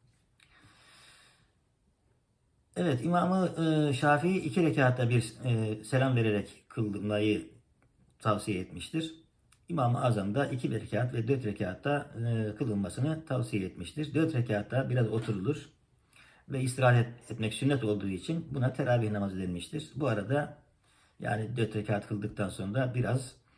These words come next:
zikirle ve dua ile, salavatla meşgul olunur. Ondan sonra tekrar devam edilir. Peygamberimiz Aleyhisselatü Vesselam, e, ve demiştik, iki, iki gün, e, cemaatle bu şekilde kıldırmış. Sonra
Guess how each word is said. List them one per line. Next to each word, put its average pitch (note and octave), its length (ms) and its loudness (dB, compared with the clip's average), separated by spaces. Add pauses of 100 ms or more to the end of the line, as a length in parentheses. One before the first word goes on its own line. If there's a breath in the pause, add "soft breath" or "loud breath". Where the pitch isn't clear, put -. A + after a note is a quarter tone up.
(260 soft breath)
zikirle A#2 760 0
ve G#2+ 400 -2
dua G#2+ 280 0
ile, G#2 180 -2
salavatla G#2+ 520 0
meşgul A#2 280 -2
olunur. C#3+ 320 0 (580)
Ondan D3 220 -2
sonra G#2 180 -4
tekrar C#3+ 380 0
devam D3 200 4
edilir. - 340 -4 (1200 loud breath)
Peygamberimiz E3 440 2
Aleyhisselatü D3 460 2
Vesselam, D#3+ 360 0 (120)
e, C3 300 2
ve B2+ 220 -2
demiştik, A2+ 360 0
iki, B2+ 260 -4
iki C#3 160 4
gün, G#2 200 2 (360)
e, G#2 320 -6
cemaatle G#2 400 0
bu F#2+ 60 -8
şekilde F#2 300 -6
kıldırmış. D3+ 480 -2
Sonra B2+ 680 -2